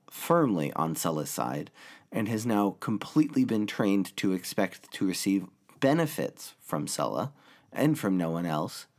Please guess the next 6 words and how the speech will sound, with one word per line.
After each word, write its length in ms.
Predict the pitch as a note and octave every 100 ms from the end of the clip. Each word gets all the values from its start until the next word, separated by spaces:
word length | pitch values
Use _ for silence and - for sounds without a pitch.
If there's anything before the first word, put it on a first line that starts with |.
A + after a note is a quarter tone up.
| _ - - -
is 160 | A#2+
not 240 | D3 C#3 -
interested 680 | D3+ D#3+ - G2+ - F2+ - -
in 120 | F#2+
Gaius 440 | F#2 F#2 F2 -
Marius 720 | G2 G2 E2+ B1+ B1+ - -